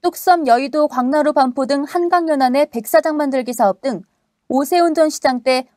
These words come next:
타당성, 경제성, 안전성 등의 이유로 중도 하차한 개발 공약들도 제시돼 논란이 일고 있습니다. 서울 지역에서 육 년간 국회의원을 지낸 정몽준 새누리당 서울시장 후보.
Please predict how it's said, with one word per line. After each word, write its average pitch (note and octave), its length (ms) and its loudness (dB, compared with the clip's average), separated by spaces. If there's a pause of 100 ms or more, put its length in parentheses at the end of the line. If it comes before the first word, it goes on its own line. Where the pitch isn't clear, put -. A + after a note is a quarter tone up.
(140)
타당성, D#4+ 640 -2
경제성, C4+ 680 -2
안전성 C#4+ 640 -2
등의 B3+ 240 -4
이유로 A3+ 420 -2 (380)
중도 D4+ 420 0
하차한 D4+ 580 0
개발 C4+ 360 0
공약들도 C4 580 -2
제시돼 G#3+ 500 -4 (440)
논란이 C4+ 540 0
일고 C4 320 -2
있습니다. F#3 540 -6 (840)
서울 F4+ 300 2
지역에서 E4 600 4
육 B3 120 -4
년간 D#4+ 460 2
국회의원을 D4 640 -2
지낸 B3 360 -4 (200)
정몽준 C4 500 0
새누리당 C#4+ 540 -2
서울시장 D#4+ 580 0
후보. G#3+ 380 -6